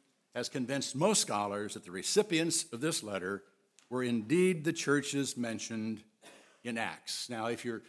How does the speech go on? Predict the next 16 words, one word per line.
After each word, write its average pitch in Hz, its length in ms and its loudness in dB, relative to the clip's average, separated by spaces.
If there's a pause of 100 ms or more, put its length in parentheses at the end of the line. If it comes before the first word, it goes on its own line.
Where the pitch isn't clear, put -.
(260)
looking 165 560 4 (360)
about 143 380 -2
Galatians 151 840 0
online, 139 880 2 (240)
if - 120 -16
you 104 80 -6
want 151 120 4
to 143 60 4
explore 147 680 4
further 147 500 2
the 120 140 -2
northern 135 560 2
and 131 120 0
southern 135 360 0
Galatian 123 500 0
theories, 139 520 0